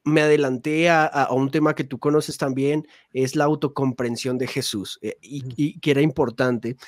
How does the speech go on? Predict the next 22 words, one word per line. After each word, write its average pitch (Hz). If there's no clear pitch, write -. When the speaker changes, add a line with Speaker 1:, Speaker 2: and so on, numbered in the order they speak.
Speaker 1:
En 151
ese 170
momento 147
en 165
el 170
que 151
Jesús 139
es 151
llevado 151
solo, 151
va 123
solo, 120
as-, -
ante 143
el 131
Sanedrín, 117
¿no? 110
Em, 107
eh, 117
ante 123
el 113
Sanedrín, 131